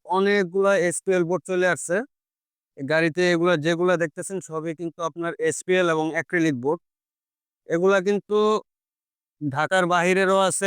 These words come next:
ঢাকার ভিতরেও আছে এবং আমাদের শনি আখড়ার আশেপাশেও আছে। তো আজকে আমি আপনাদেরকে এসপিএল বোর্ডটা কিরকম হয় আর অ্যাক্রিলিক বোর্ডটা কিরকম হয় সেটার একটা আপনাদেরকে একটা ধারণা দিব। আর আমাদের প্রতিষ্ঠানের নাম হচ্ছে বিক্রমপুর প্লাইউড সেন্টার।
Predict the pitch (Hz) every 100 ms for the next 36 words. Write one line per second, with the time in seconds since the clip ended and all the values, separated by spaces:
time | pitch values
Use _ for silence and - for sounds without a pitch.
0 | 190 143 151 175 147 151 170 170 165 160
1 | 180 175 151 156 151 151 160 151 - _
2 | _ _ _ _ _ - - 165 175 160
3 | 170 160 - 160 160 151 139 120 147 -
4 | _ _ _ _ _ _ _ - 180 190
5 | 233 220 220 226 214 208 220 202 - 220
6 | 202 202 220 196 202 202 202 196 202 208
7 | 180 170 180 208 185 175 180 185 185 180
8 | 180 175 - 160 170 170 170 160 175 165
9 | 156 156 151 135 151 165 165 160 214 _
10 | _ _ _ _ _ _ 135 143 143 147
11 | 147 143 - 156 185 196 190 208 202 -
12 | 220 214 202 202 208 - 226 196 160 175
13 | 202 190 202 202 202 - 185 185 185 -
14 | 175 180